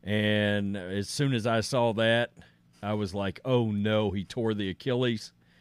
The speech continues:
Just, there it goes. It draws up and knots up at the top. You can see him immediately raise that leg up.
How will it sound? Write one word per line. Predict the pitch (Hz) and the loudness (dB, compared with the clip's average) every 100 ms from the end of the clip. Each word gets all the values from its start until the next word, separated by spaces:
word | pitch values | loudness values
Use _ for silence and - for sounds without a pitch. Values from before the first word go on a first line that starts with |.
| - - _ _ _ _ _ _ - | -20 -20 _ _ _ _ _ _ -10
Just, | 107 107 104 - | 0 0 0 -2
there | 120 120 120 | 6 8 8
it | |
goes. | 113 110 110 104 | 6 4 4 2
It | 104 | -2
draws | 107 117 117 113 107 | -2 2 4 4 4
up | 117 113 - | 4 2 0
and | 98 98 | -4 -2
knots | 107 113 120 - | 0 2 0 0
up | 120 104 | -2 0
at | 107 | -2
the | 95 | -6
top. | 90 147 139 127 - | -6 2 4 2 0
You | 101 | -6
can | 110 | -4
see | 95 - 110 | -6 -2 0
him | 107 | 0
immediately | 98 101 110 110 107 101 98 | 0 0 0 0 -2 -2 0
raise | 104 104 | 2 2
that | 98 90 | 0 -4
leg | 98 110 104 110 | 0 2 2 2
up. | 110 107 | 0 0